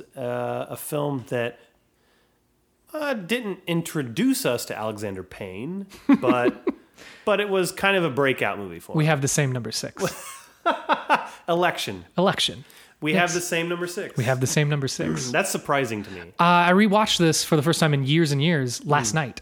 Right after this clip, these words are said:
Speaker 2: actually.
Speaker 1: Really?
Speaker 2: Rewatched it last night because I was like, I was like, "I'm running out of time and I need to rewatch this in order to finally make my
Speaker 1: Mm.
Speaker 2: list."
Speaker 1: Mm-hmm.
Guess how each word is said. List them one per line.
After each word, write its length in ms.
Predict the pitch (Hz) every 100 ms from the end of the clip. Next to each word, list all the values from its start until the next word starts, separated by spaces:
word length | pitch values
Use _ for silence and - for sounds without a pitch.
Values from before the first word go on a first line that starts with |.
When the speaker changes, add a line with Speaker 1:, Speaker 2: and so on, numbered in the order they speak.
| -
Speaker 2:
actually. 400 | 131 - - -
Speaker 1:
Really? 520 | 151 262 262 165 208
Speaker 2:
Rewatched 300 | 160 151 151
it 40 | 165
last 180 | 156 -
night 140 | 180
because 180 | 160 170
I 60 |
was 100 | 170
like, 180 | 165 - - - -
I 60 | 175
was 120 | 175
like, 160 | 180 -
"I'm 200 | 185 175
running 220 | 196 202
out 120 | 180
of 60 | 156
time 360 | - 202 202 185
and 80 |
I 60 | 160
need 260 | 156 208 196
to 80 | 175
rewatch 440 | 185 165 170 -
this 180 | 160 151
in 60 |
order 180 | 147 147
to 80 | 135
finally 400 | - 156 151 147
make 180 | 139 135
my 140 | 127
Speaker 1:
Mm. 80 | 127
Speaker 2:
list." 480 | 185 185 - - 123
Speaker 1:
Mm-hmm. 260 | 113 113